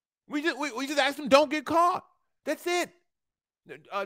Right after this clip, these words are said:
Daniel Snyder, "Don't get caught." Jerry Jones, "Don't get caught." Like, I could keep going. We just ask the owners, "Don't get caught."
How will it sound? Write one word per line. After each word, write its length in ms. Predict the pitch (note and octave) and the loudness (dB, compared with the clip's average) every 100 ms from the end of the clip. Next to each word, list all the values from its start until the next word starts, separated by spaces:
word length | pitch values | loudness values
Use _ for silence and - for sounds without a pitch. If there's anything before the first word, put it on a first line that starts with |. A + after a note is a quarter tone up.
| E3+ | -6
Daniel 360 | F3 D#4+ E4+ E4 | -2 0 0 -4
Snyder, 460 | - C#4 B3+ A#2+ - _ _ | -2 -2 -2 -4 -8 _ _
"Don't 320 | B3 D#4+ C#4+ | 6 6 4
get 240 | B3+ C#4 F#3+ | -4 -4 -6
caught." 420 | F#3+ G#3+ D3 - _ _ _ | -6 -6 -6 -10 _ _ _
Jerry 260 | D4+ E4 D#4+ | -6 -4 -2
Jones, 440 | C#4+ D4 G#3+ C#3 _ _ - | 0 0 0 -4 _ _ 4
"Don't 260 | C#4+ C#4+ | 4 4
get 220 | C4 C4 | -4 -6
caught." 400 | - A3+ G#3+ G2+ _ _ _ _ - | -4 -2 -2 -4 _ _ _ _ -8
Like, 100 | C4 | -4
I 120 | D4 E4 | 0 0
could 220 | F4+ B3+ | -2 2
keep 220 | E4+ C#4+ | 2 6
going. 460 | D4 F4+ E4 F#3+ - _ _ _ | 6 6 4 -6 -12 _ _ _
We 180 | - D4 | -8 -8
just 340 | F#3+ D4 D4+ - | 0 2 2 0
ask 300 | A3+ A#3 - | -4 -4 -4
the 160 | C4 A#3 | -8 -4
owners, 380 | A3 B3+ G#3 E3 _ _ _ _ - | -2 -2 -4 -8 _ _ _ _ 2
"Don't 460 | C#4 D4+ - C#3 | 4 2 -4 -8
get 340 | B3+ C4+ - - | -2 -2 -4 -18
caught." 440 | - G3 D#3 | -8 -6 -6